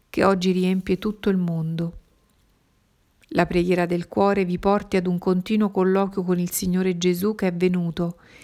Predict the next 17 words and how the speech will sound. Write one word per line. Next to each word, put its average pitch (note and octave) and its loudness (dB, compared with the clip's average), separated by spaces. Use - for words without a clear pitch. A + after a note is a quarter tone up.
che F3+ 0
viene G#3+ 2
e F#3+ 0
che F#3+ 0
verrà F3+ 0
nella F#3+ 0
gloria. E3 -2
E F#3+ 4
pace A3 2
tranquilla G3+ 2
dell'anima F#3 0
segni G3+ 2
il F#3 2
trascorrere G3 2
dei F3 2
vostri F3+ -2
giorni, E3+ -2